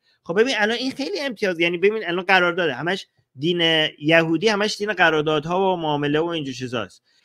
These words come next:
ولی همین که مقامشون در این سطح برسه که تمام بچه‌های انسان‌ها احتیاج به محافظت این ست فرشته دارن برای اینکه بچه‌شون نمیره،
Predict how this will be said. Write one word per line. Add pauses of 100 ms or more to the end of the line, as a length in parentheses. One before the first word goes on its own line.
(140)
ولی
همین
که
مقامشون
در
این
سطح
برسه
که (300)
تمام
بچه‌های
انسان‌ها (200)
احتیاج
به (200)
محافظت
این
ست
فرشته
دارن
برای
اینکه
بچه‌شون
نمیره،